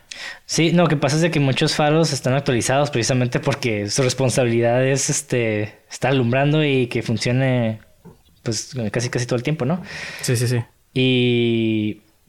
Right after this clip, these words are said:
Speaker 1: pues, obviamente un, un faro viejo, si no está actualizado, pues, eventualmente va a empezar a fallar. O sea, no. Bueno, se tiene que
Speaker 2: Ujú.
Speaker 1: actualizar y todo y no sé. El punto
Speaker 2: El
Speaker 1: es de
Speaker 2: punto
Speaker 1: que
Speaker 2: es
Speaker 1: el
Speaker 2: que
Speaker 1: vato
Speaker 2: hacen el
Speaker 1: hizo,
Speaker 2: faro, ajá.
Speaker 1: <laughs> el punto es que hizo un pinche faro de veintiún metros.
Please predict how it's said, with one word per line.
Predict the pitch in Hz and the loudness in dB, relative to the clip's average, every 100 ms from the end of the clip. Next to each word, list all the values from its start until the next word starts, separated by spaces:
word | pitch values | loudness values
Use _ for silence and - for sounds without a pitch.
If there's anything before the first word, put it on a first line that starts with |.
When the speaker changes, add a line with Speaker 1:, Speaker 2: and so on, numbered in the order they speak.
| - | -4
Speaker 1:
pues, | 120 110 | -2 2
obviamente | 127 131 135 - | 2 2 0 0
un, | 139 135 | 0 0
un | 131 127 127 123 | 0 0 2 0
faro | 143 135 135 | 0 2 2
viejo, | 151 151 151 | 0 0 0
si | 135 | 0
no | 113 | -2
está | - 123 | -2 -4
actualizado, | - 143 139 135 139 | 0 0 2 0 0
pues, | 131 | -2
eventualmente | 110 101 113 113 117 123 | -2 -2 -2 -2 -2 -4
va | |
a | |
empezar | 113 120 | -2 -4
a | 104 | -4
fallar. | 95 110 175 170 - - _ | -6 -2 -2 -4 -10 -20 _
O | 131 | -10
sea, | 113 107 | -6 -4
no. | 104 104 107 - _ - - - - _ _ _ _ - _ - - - | -4 -4 -8 -10 _ -20 -20 -20 -20 _ _ _ _ -20 _ -20 -20 -4
Bueno, | 147 139 | 0 0
se | 135 | 2
tiene | 123 | 2
que | 123 | 4
Speaker 2:
Ujú. | |
Speaker 1:
actualizar | 120 143 - 120 | 2 2 0 0
y | 123 | 0
todo | 120 123 | 0 0
y | 120 113 101 95 98 _ | 2 0 0 -4 -6 _
no | 117 113 | -6 -4
sé. | 80 - - _ _ - | -4 -10 -20 _ _ -6
El | |
punto | 156 233 240 | -2 2 4
Speaker 2:
El | |
Speaker 1:
es | 247 | 4
de | 180 | 4
Speaker 2:
punto | |
Speaker 1:
que | |
Speaker 2:
es | 160 | 4
Speaker 1:
el | |
Speaker 2:
que | 185 | 4
Speaker 1:
vato | |
Speaker 2:
hacen | |
el | - | 2
Speaker 1:
hizo, | - 165 | 4 4
Speaker 2:
faro, | 160 | 4
ajá. | 143 143 165 | 2 2 2
Speaker 1:
<laughs> | |
el | 185 | 0
punto | 190 277 285 | 0 0 0
es | - | -2
que | - | -2
hizo | 180 185 226 | 0 2 0
un | 214 | 0
pinche | 185 - 202 175 | 0 2 0 2
faro | 151 156 156 - - - - - | 2 2 0 -2 -8 -8 -8 -6
de | 131 127 120 113 110 | 0 2 2 2 2
veintiún | 127 120 127 139 | 0 2 2 2
metros. | 123 120 98 - | 2 -2 -4 -4